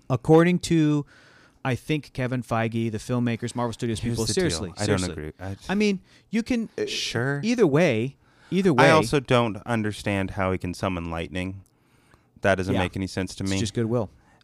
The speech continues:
Speaker 2: Uh, it's
Speaker 1: Yeah.
Speaker 2: goodwill,
Speaker 1: Mm-hmm.
Speaker 2: and yeah.
Speaker 1: Because he's, i-, whoever holds this hammer,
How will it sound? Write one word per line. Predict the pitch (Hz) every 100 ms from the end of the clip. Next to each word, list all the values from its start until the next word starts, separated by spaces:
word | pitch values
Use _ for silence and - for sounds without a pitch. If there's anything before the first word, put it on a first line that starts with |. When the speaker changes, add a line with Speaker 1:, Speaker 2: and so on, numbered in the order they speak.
| _ _
Speaker 2:
Uh, | 101 104 95
it's | 92 -
Speaker 1:
Yeah. | 113
Speaker 2:
goodwill, | 104 104 95 - 90
Speaker 1:
Mm-hmm. |
Speaker 2:
and | 95 87 87 82 -
yeah. | 87 76 -
Speaker 1:
Because | 151 151 -
he's, | 190 202 - 170
i-, | - -
whoever | 151 160 196
holds | 156 160 151 -
this | 135 - -
hammer, | - 139 127 104 92